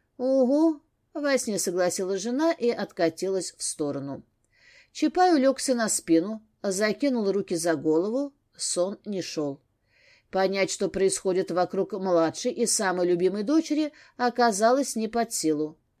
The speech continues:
Зато воспоминания лезли изо всех щелей. Он словно опять перенесся в родной дом на Выселках и, проснувшись в одиночестве, выскочил в одних трусах на порог, чуть не сбив с ног мамашу.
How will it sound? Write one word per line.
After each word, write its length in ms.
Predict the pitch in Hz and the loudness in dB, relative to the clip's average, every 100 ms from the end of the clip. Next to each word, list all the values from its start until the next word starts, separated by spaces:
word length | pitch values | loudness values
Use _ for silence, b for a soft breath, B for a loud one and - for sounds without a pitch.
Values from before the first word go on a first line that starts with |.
| _ | _
Зато 380 | 175 180 180 175 | -8 -2 2 4
воспоминания 840 | 165 - 170 165 160 202 285 294 269 | 2 2 -2 0 0 0 0 0 2
лезли 340 | 269 240 262 | 2 2 0
изо 380 | - 170 156 147 | -2 -2 -2 -4
всех 320 | - 170 190 | -4 -4 -4
щелей. 560 | - 170 147 147 135 - _ _ b b b b b | -4 0 0 0 -4 -8 _ _ b b b b b
Он 160 | 330 311 | -2 -2
словно 380 | - 294 269 262 | 2 2 2 2
опять 380 | 247 240 247 | 4 4 4
перенесся 560 | - 214 202 214 208 196 | 2 0 2 -2 -4 -2
в 40 | |
родной 320 | 185 180 180 180 | 0 0 0 -2
дом 280 | 190 196 | -2 -4
на 160 | 185 196 | -4 -2
Выселках 640 | 226 285 170 151 151 143 _ b b b b | 0 -2 -2 -2 -4 -6 _ b b b b
и, 80 | 233 | -2
проснувшись 840 | 226 226 220 208 214 202 208 190 | 2 2 2 -2 -6 -4 -4 -4
в 60 | 175 | -2
одиночестве, 880 | 165 165 165 220 311 - 302 311 294 b b | 2 2 2 -2 -4 -4 0 0 -2 b b
выскочил 680 | - 294 302 - 339 330 311 | -4 0 0 0 0 2 2
в 20 | |
одних 360 | 262 240 233 226 | 2 2 0 -4
трусах 460 | 214 202 - 190 - | -4 -4 -2 -4 -4
на 120 | 175 | -2
порог, 520 | 165 160 190 311 320 _ | 0 0 2 0 0 _
чуть 320 | - 233 277 | -6 -4 -2
не 100 | 269 | -2
сбив 340 | 226 165 180 214 | -4 -2 -4 -2
с 140 | - | -4
ног 280 | 165 175 - | -4 -6 -8
мамашу. 720 | 185 175 165 151 143 - 147 | -10 -6 -4 -4 -6 -6 -10